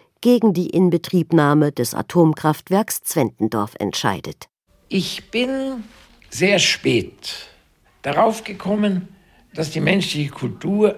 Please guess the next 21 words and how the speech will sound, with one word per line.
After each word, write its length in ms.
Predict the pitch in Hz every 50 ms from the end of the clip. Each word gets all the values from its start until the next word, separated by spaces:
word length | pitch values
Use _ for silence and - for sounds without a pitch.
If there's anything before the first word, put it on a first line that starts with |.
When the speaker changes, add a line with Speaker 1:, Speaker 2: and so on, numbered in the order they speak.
| - -
Speaker 2:
ein 160 | - 143 139
lebendes 480 | 131 127 175 190 180 165 139 120 - -
System 480 | 123 110 - - - 151 175 190 208 196
ist, 420 | 220 220 - - - - - - _ _ _ _ _ _ _ _ _ _ _ _ _ _ _ -
das 360 | - 165 156 - - - - - -
in 120 | 214 214
Gefahr 380 | 196 190 - - 185 180 135 117
geraten 440 | 113 117 127 131 131 131 - 156 143
kann, 280 | 147 147 175 185 175
krank 320 | - 151 165 156 123 - 87
werden 240 | - - - -
kann. 320 | - - - - - 160 - _ _ _ _ _ _ _ - _ _ _ _ _ _ - _ _ _ _ _ _ _ _
Und 600 | - 196 208 214 226 233 202 190 - - - - - -
das 200 | 190 185 170 180
war 200 | 202 185 - -
eigentlich 580 | 208 254 285 254 208 139 120 104 131 120 -
die 140 | - 165 147
Folge 400 | - - 160 208 220 226 208 202
meiner 240 | 208 208 202 202 196
psychiatrischen 760 | 202 - 185 165 160 185 208 233 226 220 185 165 127 135 -
Ausbildung. 600 | - - 110 101 - - - - 101 95 98